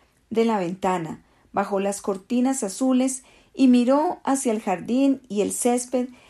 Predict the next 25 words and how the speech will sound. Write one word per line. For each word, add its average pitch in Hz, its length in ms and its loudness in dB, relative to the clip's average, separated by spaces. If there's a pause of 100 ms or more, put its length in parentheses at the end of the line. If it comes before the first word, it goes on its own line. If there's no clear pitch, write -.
(120)
que 262 120 -2
separaban 269 560 2
el 311 120 -4
pabellón 208 520 0
de 226 120 2
la 233 100 0
servidumbre 220 720 0
de 208 80 2
la 170 160 -2
casa 165 320 -4
grande. 143 520 -6 (800)
El 180 180 -4
patio 277 360 0
era 277 120 4
más 269 260 2
largo 262 400 0
que 190 160 -4
ancho, 190 480 -4 (400)
con 269 180 2
una 302 200 2
fuente 285 500 0
redonda 196 500 0
en 220 80 -2
el 190 100 -4
centro 247 540 -2